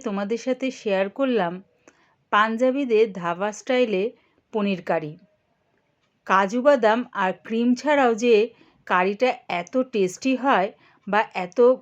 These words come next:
ক্রিমি হয়, না এভাবে বানিয়ে খেলে বিশ্বাসই করবে না।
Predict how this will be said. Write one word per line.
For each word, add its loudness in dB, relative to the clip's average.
ক্রিমি 0
হয়, 2
না 2
এভাবে 0
বানিয়ে 0
খেলে 0
বিশ্বাসই -6
করবে 0
না। -6